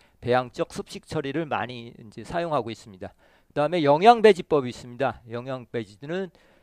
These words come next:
이게 안 됐을 때 배양적 습식 처리가 좀 안 될 수도 있잖아요. 그랬을 때는 뭐예요?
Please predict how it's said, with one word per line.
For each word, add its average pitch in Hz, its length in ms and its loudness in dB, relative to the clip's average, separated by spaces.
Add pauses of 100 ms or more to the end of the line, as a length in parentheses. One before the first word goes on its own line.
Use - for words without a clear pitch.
(320)
이게 214 260 6
안 202 140 8
됐을 185 240 4
때 123 160 -2
배양적 196 580 2
습식 214 300 -8
처리가 196 380 2
좀 151 160 -4
안 165 220 -2
될 254 120 12
수도 196 240 -10
있잖아요. 165 480 -2 (460)
그랬을 185 340 2
때는 202 340 2
뭐예요? 143 400 0